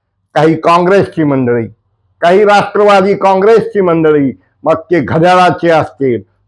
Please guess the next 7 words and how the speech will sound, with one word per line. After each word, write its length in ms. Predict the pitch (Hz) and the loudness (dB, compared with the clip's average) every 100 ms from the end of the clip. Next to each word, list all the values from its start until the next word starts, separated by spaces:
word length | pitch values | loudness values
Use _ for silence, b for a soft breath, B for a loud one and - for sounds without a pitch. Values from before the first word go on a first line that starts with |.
| _ | _
तुतारीचे 680 | 185 180 208 208 214 196 220 | -4 0 2 4 2 2 2
असतील, 520 | 214 - - 165 135 - _ _ | 2 0 -2 0 0 -4 _ _
हे 200 | 165 202 214 - | 0 2 0 -2
फक्त 380 | 160 156 - 185 185 185 190 196 185 | -6 -6 -6 -2 2 2 2 0 -2
घटिका 600 | 110 117 127 175 185 180 | -6 -8 -6 -6 0 0
पाहत 440 | - - 190 202 - | 0 0 2 2 2
आहेत. 240 | 180 165 | 2 2